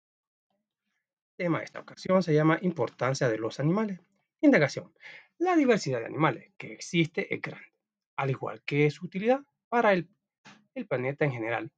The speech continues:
y para la vida humana. Elabora una lista de productos que utilizamos que proceden de animales. Ejemplo, el cincho de cuero. Va, continuemos con los, los zapatos de cuero de vaca. Las brochas son a base de pelo de camello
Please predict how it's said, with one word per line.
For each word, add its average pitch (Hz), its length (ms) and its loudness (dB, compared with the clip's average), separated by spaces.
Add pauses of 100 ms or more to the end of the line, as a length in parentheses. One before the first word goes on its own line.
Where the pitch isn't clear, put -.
y 147 100 -10
para 117 200 -2
la 107 120 -4
vida 135 280 -2
humana. 123 320 -6 (680)
Elabora 208 340 2
una 185 100 4
lista 131 240 -4
de 147 120 0
productos 143 500 -6
que - 100 -16
utilizamos 151 640 -2
que 147 220 0
proceden 160 720 0
de 117 140 -10
animales. 139 600 0 (560)
Ejemplo, 160 480 2
el 123 80 -16
cincho 165 340 2
de 131 100 -2
cuero. - 280 -14 (200)
Va, - 80 -12 (580)
continuemos 127 460 -4
con 123 120 -4
los, 120 80 -6 (880)
los 139 180 0
zapatos 117 600 0
de 165 120 -4
cuero 113 240 -8
de 143 100 0
vaca. 190 340 0 (540)
Las 254 180 4
brochas 160 340 0
son 143 200 -2
a 101 60 -6
base 120 300 -4
de 127 120 -4
pelo 127 320 -8
de 131 140 -2
camello 101 440 -16